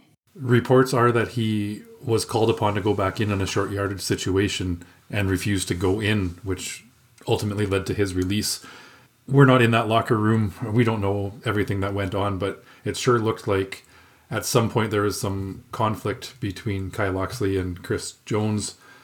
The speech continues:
Locksley separated himself on the sideline from the rest of the team for about the last ten minutes,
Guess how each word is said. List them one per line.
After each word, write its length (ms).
Locksley 460
separated 500
himself 500
on 200
the 80
sideline 460
from 140
the 80
rest 220
of 80
the 60
team 280
for 140
about 220
the 60
last 280
ten 220
minutes, 360